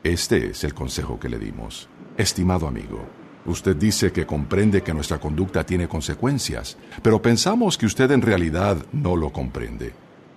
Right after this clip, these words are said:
Es increíble que al parecer usted crea que esta jovencita,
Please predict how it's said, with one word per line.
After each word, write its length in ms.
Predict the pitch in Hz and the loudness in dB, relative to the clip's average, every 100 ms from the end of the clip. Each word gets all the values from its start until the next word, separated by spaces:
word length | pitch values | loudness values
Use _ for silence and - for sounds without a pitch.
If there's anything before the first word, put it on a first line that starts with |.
| - | 0
Es 300 | 147 151 160 | 0 2 2
increíble 760 | 139 - 123 131 180 87 53 | 2 2 0 0 0 -4 -6
que 140 | - 76 | -6 -4
al 80 | 69 | -4
parecer 440 | 78 71 - 127 | -4 -2 2 2
usted 300 | 101 113 101 | 2 0 0
crea 300 | 104 107 92 | 2 0 2
que 80 | 98 | 0
esta 180 | 107 104 | 0 2
jovencita, 720 | 104 80 73 104 - - | 2 0 0 0 -2 -10